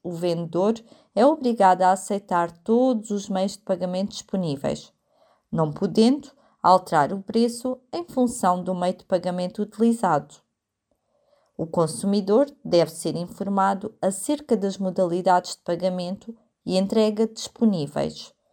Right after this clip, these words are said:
bem como de eventuais restrições geográficas ou outras à entrega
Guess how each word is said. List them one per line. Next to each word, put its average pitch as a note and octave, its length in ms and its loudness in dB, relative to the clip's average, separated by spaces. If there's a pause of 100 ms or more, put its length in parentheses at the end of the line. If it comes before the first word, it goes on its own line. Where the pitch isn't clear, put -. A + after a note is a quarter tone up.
(460)
bem E3 300 2
como F3+ 480 2
de G3 200 0
eventuais G3 600 0
restrições G3+ 760 -4
geográficas F3 1000 -2 (400)
ou A#3+ 280 6
outras A3 560 2 (120)
à F#3 160 2
entrega F3+ 720 0